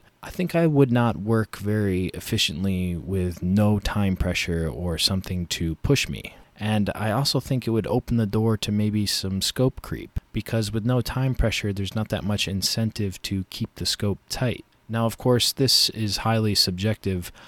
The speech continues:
I personally work better with time pressure, but that's not true for everyone, and that's not always true for me. Like, I can make an entire game in forty-eight hours, but if I worked at that pace for a month, I would definitely burn out.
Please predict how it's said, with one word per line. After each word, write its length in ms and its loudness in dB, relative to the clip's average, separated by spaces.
I 380 2
personally 520 2
work 380 -2
better 320 2
with 340 -2
time 360 0
pressure, 560 -4
but 180 2
that's 200 -2
not 180 0
true 160 0
for 160 -2
everyone, 500 0
and 180 -2
that's 200 0
not 160 -2
always 260 0
true 200 -2
for 180 -8
me. 360 0
Like, 300 0
I 140 -2
can 320 2
make 220 2
an 60 2
entire 460 0
game 480 0
in 320 -2
forty-eight 480 0
hours, 500 2
but 200 -4
if 100 -2
I 80 2
worked 320 2
at 120 -2
that 200 -2
pace 300 0
for 180 -2
a 60 0
month, 440 2
I 80 0
would 200 -2
definitely 420 -2
burn 320 -2
out. 240 -4